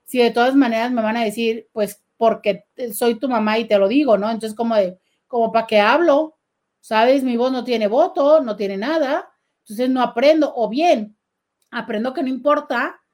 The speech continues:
porque lo voy a ganar a través del berrinche, lo voy a ganar a través del co-, del, de el chantaje, lo voy a ganar a través de la somatización. Entonces, sí, justo estas son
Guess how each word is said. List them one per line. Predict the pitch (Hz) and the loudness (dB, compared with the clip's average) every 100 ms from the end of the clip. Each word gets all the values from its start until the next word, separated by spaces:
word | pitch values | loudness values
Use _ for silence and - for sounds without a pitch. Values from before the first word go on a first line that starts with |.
| _ _ _ | _ _ _
porque | 247 240 226 | -8 -4 -2
lo | 214 | 0
voy | 208 | 0
a | 247 | -2
ganar | 269 220 233 | -2 -4 -4
a | 240 | -4
través | 214 208 | -2 -2
del | 208 208 | -2 -2
berrinche, | 190 185 320 349 262 254 277 | -2 -2 -4 -4 -4 -2 -4
lo | 247 | -6
voy | 208 226 | -4 -2
a | |
ganar | 240 214 214 | -2 -4 -4
a | |
través | 208 196 190 | -2 -4 -4
del | 175 | -8
co-, | 180 190 190 | -10 -16 -12
del, | 208 196 185 180 175 180 - _ _ _ _ | -8 -6 -6 -8 -10 -12 -20 _ _ _ _
de | 220 202 214 214 208 208 202 208 | -4 0 2 2 2 0 -2 -6
el | 254 214 | -12 -10
chantaje, | 208 214 190 285 339 - 240 269 | -6 -6 -2 0 -2 -2 0 2
lo | 277 208 | 2 -2
voy | 220 | -4
a | 269 | -4
ganar | 226 208 | -4 -4
a | 220 | -4
través | 196 196 | -4 -2
de | 202 | -4
la | 208 | -4
somatización. | 202 185 185 180 180 - 262 254 294 - _ _ | -6 -8 -8 -12 -12 -4 -2 -2 -4 -8 _ _
Entonces, | 208 214 233 226 269 277 - _ _ | -14 -6 -4 0 0 0 -8 _ _
sí, | - 294 294 | -6 0 0
justo | 269 294 285 - | -2 -4 -4 4
estas | 311 311 320 320 | 6 6 -2 -2
son | 294 285 302 | 0 0 -4